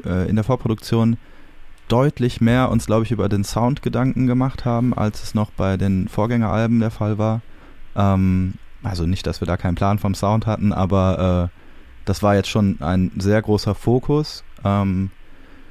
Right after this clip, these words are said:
ja, weil d-, und diese Sounds haben dann ganz schnell häufig ein Eigenleben auch entwickelt. Also das war jetzt zum Beispiel bei diesem Dutch Christmas Outro auf jeden Fall,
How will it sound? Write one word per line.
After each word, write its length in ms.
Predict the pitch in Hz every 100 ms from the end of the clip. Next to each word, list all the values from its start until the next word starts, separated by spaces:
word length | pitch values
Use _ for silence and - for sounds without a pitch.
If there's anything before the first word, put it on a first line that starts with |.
| - - - - - - -
ja, 240 | 98 113 107
weil 240 | 113 117
d-, 320 | 110 107 -
und 300 | - 120 107
diese 180 | 123 131
Sounds 460 | 113 123 139 151 - -
haben 380 | 113 117 110 104
dann 200 | 113 107
ganz 240 | 113 127
schnell 280 | - 113 113
häufig 300 | 113 110 113
ein 80 | 117
Eigenleben 580 | 101 120 127 123 135 131
auch 200 | 127 -
entwickelt. 600 | 123 113 131 139 135 143
Also 240 | 92 101
das 180 | 92 98
war 120 | 104
jetzt 200 | 101 -
zum 120 | -
Beispiel 320 | 95 98 - 98
bei 140 | 95
diesem 280 | 92 95 101
Dutch 460 | 92 95 - - -
Christmas 540 | - 113 - 113 -
Outro 420 | 98 110 - 110
auf 100 | 76
jeden 260 | 98 104 110
Fall, 680 | - 104 104 71 90 95